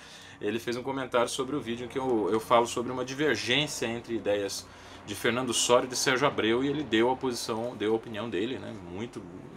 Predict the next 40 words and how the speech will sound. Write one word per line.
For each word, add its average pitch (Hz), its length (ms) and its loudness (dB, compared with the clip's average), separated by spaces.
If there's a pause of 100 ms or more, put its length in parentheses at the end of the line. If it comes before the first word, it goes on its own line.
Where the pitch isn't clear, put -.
(220)
embasado, 95 480 2
com 90 80 -6
a 82 40 -8
qual, 90 260 0 (160)
né, 95 100 -8
eu 90 60 -8
concordo, 92 460 -6
inclusive, 85 280 -12
fiquei - 160 -12
muito 107 180 -8
feliz 113 480 -2 (600)
que 110 100 -4
ele 98 320 0
segue 104 400 2
esse - 120 -6
canal 92 300 -4
também. 95 360 -12 (720)
E, 123 320 2
enfim, 156 320 0
a 131 60 4
Ângela 180 300 4
Muner 202 320 2
é 233 60 2
essa 226 200 0
violonista 214 420 -2
maravilhosa, 214 640 4
né, 123 100 -4
que 131 120 -10
gravou 123 400 0
talvez 123 320 -2
um 131 80 -10
dos 110 160 -10
marcos 120 600 0
mais 127 600 -2
importantes 139 760 -4
da - 100 -4
discografia 110 600 -4
brasileira 120 540 -2
e 139 40 -6
internacional, 120 760 -4